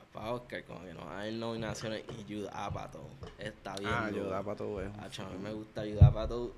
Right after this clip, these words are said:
Speaker 1: él le mete bien brutal y por lo menos yo escuché el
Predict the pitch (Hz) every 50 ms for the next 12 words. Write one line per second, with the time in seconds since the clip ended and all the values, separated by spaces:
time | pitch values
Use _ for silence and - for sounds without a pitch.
0 | - - 104 104 107 110 113 113 117 117 113 107 104 92 98 107 117 120 127 135
1 | 139 143 143 139 143 135 131 131 135 127 120 113 110 107 107 95 - - - -
2 | - - - - - - - - - - - - - - - - - - - -
3 | - - - - - - - - - - 123 117 117 117 120 120 131 135 131 135
4 | 135 135 139 123 139 143 131 127 123 117 110 107 98 85